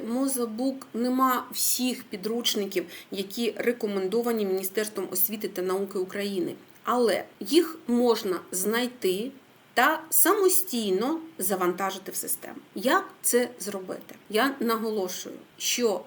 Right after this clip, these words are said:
електронні версії паперових підручників ви можете завантажити тільки на сайті Інституту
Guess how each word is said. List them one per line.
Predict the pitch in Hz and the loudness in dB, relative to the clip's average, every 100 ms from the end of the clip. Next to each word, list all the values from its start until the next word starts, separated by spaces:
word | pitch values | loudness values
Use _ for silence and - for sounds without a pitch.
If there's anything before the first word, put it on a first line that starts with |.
| - - - | -14 -10 0
електронні | 220 202 - - 208 302 330 302 285 - | 0 0 -2 2 6 10 10 8 2 -4
версії | 202 185 202 214 202 - - - - | -12 -2 2 4 4 2 0 -4 -2
паперових | 180 180 180 226 320 339 | 0 2 4 4 4 2
підручників | - 269 240 254 - - - - - - - - - | 0 -2 2 0 0 -4 -6 -12 -20 -20 -20 -20 -12
ви | 190 185 311 | -4 6 8
можете | 359 330 302 226 - - - | 10 10 8 4 -2 -4 0
завантажити | 190 202 233 247 233 214 - - - - - | 2 4 2 2 0 0 -2 -8 -14 -14 0
тільки | 277 285 233 - 170 - - | 6 6 6 2 -6 -8 -8
на | 220 226 240 208 156 - | -2 2 6 6 4 0
сайті | - - 240 220 170 175 - - - - | 2 6 6 6 4 0 -10 -12 -8 0
Інституту | 247 240 269 269 254 202 196 | 2 2 0 0 -2 -2 -4